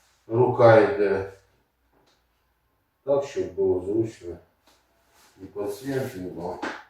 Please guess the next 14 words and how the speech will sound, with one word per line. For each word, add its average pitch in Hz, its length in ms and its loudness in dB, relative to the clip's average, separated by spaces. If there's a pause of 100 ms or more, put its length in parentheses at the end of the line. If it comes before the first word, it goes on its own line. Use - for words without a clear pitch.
(1080)
Вільне 196 400 8
падіння 139 760 6
руки 220 580 -2 (400)
в - 140 -20
парі. - 380 4 (800)
Ми 233 240 8
під 156 260 4
лікоть, 143 600 6 (800)
під 131 200 -6
лікоть 113 380 -2
беремо 104 340 0 (520)
і 233 200 2
контролюємо, 170 840 6
щоб 160 320 0